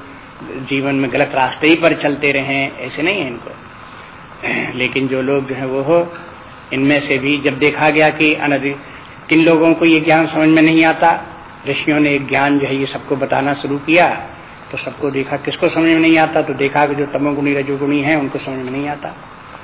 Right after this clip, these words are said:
<clears throat> वो इसको ध्यान नहीं देते, सुनते नहीं। अब भी समाज में देखो सबको सुनाते फिरो, <clears throat> तो बड़े-बड़े से, बड़े से बड़े विद्वान व्यक्ति भी बहुत से हैं, प्रोफेसर्स वगैरह हैं,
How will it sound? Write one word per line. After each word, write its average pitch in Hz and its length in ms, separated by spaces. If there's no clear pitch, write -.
<clears throat> - 580
वो 156 60
इसको 151 220
ध्यान 151 260
नहीं 156 140
देते, 156 360
सुनते 147 300
नहीं। 160 160
अब 139 80
भी 147 140
समाज 160 340
में 160 180
देखो 160 260
सबको - 300
सुनाते 151 420
फिरो, 175 260
<clears throat> - 1000
तो - 380
बड़े-बड़े 160 400
से, 160 120
बड़े 151 280
से 160 80
बड़े 156 220
विद्वान 160 460
व्यक्ति 170 280
भी 156 120
बहुत 143 320
से 143 60
हैं, 147 220
प्रोफेसर्स 151 480
वगैरह 143 300
हैं, 131 280